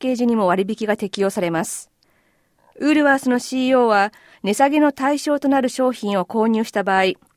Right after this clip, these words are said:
食品や日用品に通常週あたり百五十オーストラリアドルを支払っている家庭は十五ドル程度節約できるとしています。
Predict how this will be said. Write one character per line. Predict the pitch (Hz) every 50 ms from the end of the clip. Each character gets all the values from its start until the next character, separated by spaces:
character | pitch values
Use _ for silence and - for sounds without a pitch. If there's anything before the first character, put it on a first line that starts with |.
| _ _ _ _ _ -
食 | - 208 - - -
品 | 226 254 254 262
や | 254 240
日 | 233 208 202 - - 254
用 | 269 269 269
品 | 262 262 269 262 254 247
に | 247 247 240 - _ -
通 | - 233 240 262
常 | 247 214 262 262 262
週 | 247 - - 240 254 277 294
あ | 285
た | 277 269 240
り | 208 202
百 | 190 175 165 - 262 247
五 | 277 285 285
十 | 262 - 277 277
オ | 277 277 285
ー | 285
ス | - -
ト | 285 285
ラ | 294 277
リ | 269 285
ア | 277 240
ド | 247 240
ル | 233 226 220
を | 214
支 | - -
払 | 196 220 233 254 262
っ |
て | - _ - 233
い | 233
る | 220
家 | - - 208 202
庭 | - 220 208 214
は | 208 202 196 202 _ _ _ -
十 | 170 170 196 240 269
五 | 269 285 277
ド | 285 277
ル | 277 269
程 | - - 294 277 247
度 | 233 226 208 -
節 | - 190 - - 208
約 | 208 208 - 214
で | 196 214
き | 208 - 233
る | 214 208
と | - 170
し | -
て | - 175 143
い | 131
ま | 151 151 208
す。 | - - - - -